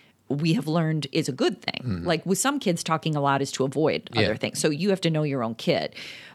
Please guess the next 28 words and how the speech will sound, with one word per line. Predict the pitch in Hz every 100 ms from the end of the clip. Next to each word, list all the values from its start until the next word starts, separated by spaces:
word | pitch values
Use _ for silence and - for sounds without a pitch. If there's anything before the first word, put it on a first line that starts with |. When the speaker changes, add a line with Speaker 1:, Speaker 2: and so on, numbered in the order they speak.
| - 147
Speaker 1:
But | 185 175 170 _ _ _ _ _ _ - -
there | 185 196 190
is | 180 170 160 - - - - - -
all | 208 240
that | 240
information. | 196 180 175 202 208 175 -
No, | 190 180 185 185
they | 160
don't | 165 156
have | 156
a | 151
sign | 151 156 151
on | 143
their | 143
head | 147 139 143
or, | 127 127
you | 156 127
know, | 135
a | 151
number | 160 156 143 139
system, | - 123 - 98 80 - -
but | 175 214
there | 185 -
is | 240 254 233
information | 226 214 190 190 247 - - 90
there. | 62 60 -
Speaker 2:
And | 104 107
you | 107 123 107 120